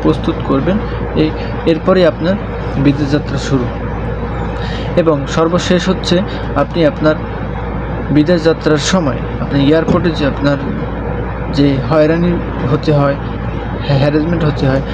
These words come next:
সে বিষয়ে আপনি ধারণা নিয়ে আপনি এয়ারপোর্টে প্রবেশ করবেন। তো বন্ধুরা, আজকের ভিডিওটি যদি আপনার কাছে ভালো লেগে থাকে তাহলে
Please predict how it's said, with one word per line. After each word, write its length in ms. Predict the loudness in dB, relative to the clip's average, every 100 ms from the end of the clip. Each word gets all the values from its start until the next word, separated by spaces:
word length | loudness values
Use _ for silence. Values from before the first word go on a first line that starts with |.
| -4
সে 140 | 0 2
বিষয়ে 260 | 2 2 2
আপনি 180 | 2 0
ধারণা 440 | 0 2 2 2
নিয়ে 280 | 2 2 2 0 -4 -4 -2
আপনি 240 | -2 -2 -2 -4 -6 -4 -4 -4 -4 -4 -6 -6 0
এয়ারপোর্টে 340 | 2 2 2 2
প্রবেশ 360 | 2 2 -2 0
করবেন। 260 | -2 -2 -4 -4 -4 -4 -4 -4 -4 -4 -4 -4 -4 -4 0
তো 100 | 2
বন্ধুরা, 380 | 2 2 4 2 0 -6 -6 -4 -4 -4 -6 -6 -6 -6 -4 -2
আজকের 260 | -2 0 2
ভিডিওটি 300 | 4 4 2
যদি 160 | 2 2
আপনার 200 | 0 0
কাছে 160 | 0
ভালো 220 | 2 2 4
লেগে 180 | 2
থাকে 280 | 2 0 -2 -2 -4 -4 0
তাহলে 240 | 2 2